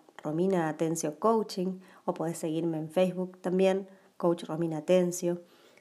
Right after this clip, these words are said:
o podés seguir escuchando estos capítulos de podcast, o podés anotarte en w w w punto alas coaching punto com en el programa de transformación Alas de Cambio.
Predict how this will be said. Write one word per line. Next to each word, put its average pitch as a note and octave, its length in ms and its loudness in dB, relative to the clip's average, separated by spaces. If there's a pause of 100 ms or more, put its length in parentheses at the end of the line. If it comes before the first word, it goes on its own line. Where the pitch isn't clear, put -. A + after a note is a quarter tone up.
o G3+ 100 -4
podés B3 220 -2
seguir A#3+ 240 -2
escuchando G3 440 0
estos F3+ 160 -10
capítulos F3 480 0
de E3 80 -8
podcast, E3+ 680 0 (160)
o E3 100 -2
podés F3+ 300 0
anotarte G3+ 800 0
en E3 140 -4
w D#3+ 400 2
w F3+ 400 2
w E3 380 0
punto E3+ 540 -2
alas E3 300 0
coaching G#3 540 0
punto E3 400 -2
com B3 340 2
en F3+ 120 -2
el F3+ 100 2
programa G#3+ 340 2
de A3 80 0
transformación E3 880 -4
Alas F3 300 2
de E3 100 -4
Cambio. C#3+ 380 -8